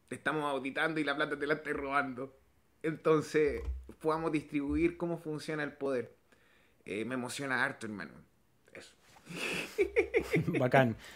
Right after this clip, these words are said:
Speaker 2: Bueno, y para ver lo que estamos hablando, pueden usar cualquier monitor de la red. En este caso les voy a mostrar Pool P M. Buscan el ticker chill, que es el pool, es el servidor, es una serie de computadores que están conectadas a esta red,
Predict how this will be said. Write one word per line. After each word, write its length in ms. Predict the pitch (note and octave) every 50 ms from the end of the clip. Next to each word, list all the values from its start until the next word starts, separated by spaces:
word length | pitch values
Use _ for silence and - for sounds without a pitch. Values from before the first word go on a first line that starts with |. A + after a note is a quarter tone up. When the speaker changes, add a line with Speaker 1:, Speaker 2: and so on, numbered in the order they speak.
| - -
Speaker 2:
Bueno, 180 | - D3+ D#3 D3
y 20 |
para 180 | C#3 D3 C#3+ D3
ver 100 | E3 F#3+
lo 100 | G#3 G#3+
que 40 | G3+
estamos 380 | E3+ - - G3 G3+ G#3 G3
hablando, 420 | F#3+ F3+ F#3 G3+ A3 A3+ A3 A3+ F3+
pueden 240 | F3 F#3 F#3 F3+ F3
usar 220 | D#3 - F3+ D#3+
cualquier 320 | - D#3 C3 - - E3+
monitor 360 | E3+ E3+ D#3+ D3+ C#3 E3+ D#3+ D#3+
de 60 | E3+
la 140 | D3+ C3 B2
red. 260 | B2 C#3+ E3+ F#3 F3+
En 80 | E3+
este 180 | D3 C#3+ - C3+
caso 240 | A#2+ C#3+ D3 - D3+
les 120 | C3 C3
voy 160 | B2+ C3+ C#3+
a 40 | C#3
mostrar 440 | C3+ C3 - - C#3+ C#3+ C#3+ - -
Pool 180 | - E3 F3+ E3 -
P 200 | - D3+ C#3+ C3+
M. 180 | C3+ E3+ G3+ G3+ - - - - -
Buscan 340 | A#2+ C3 C#3 - C#3 C3
el 80 | B2+ A2+
ticker 380 | - D3 C#3+ C3 C#3 C3 - -
chill, 300 | - D3 D3+ D#3+ E3 D#3+
que 100 | D3+ C#3
es 60 | C3+
el 120 | B2 A2+
pool, 400 | - - - D3+ D#3+ E3+ F3+ F3 -
es 200 | C3 B2 C3 C3
el 100 | A#2 -
servidor, 540 | - B2+ A2+ A2 A#2 A#2 C3 D3+ D#3+ D#3
es 100 | D3 C3
una 160 | C3 B2+ B2 A#2+
serie 220 | - C#3+ C#3 C#3+
de 40 | C#3+
computadores 400 | C3+ C3 - B2+ C3 C3+ C3+ C3+
que 80 | - C3+
están 180 | - - C3+
conectadas 460 | - C3+ C3 A#2+ - - C3+ C3+ C#3+ D3
a 20 |
esta 180 | C#3 C#3 - C3+
red, 220 | C3 C3 C#3 D3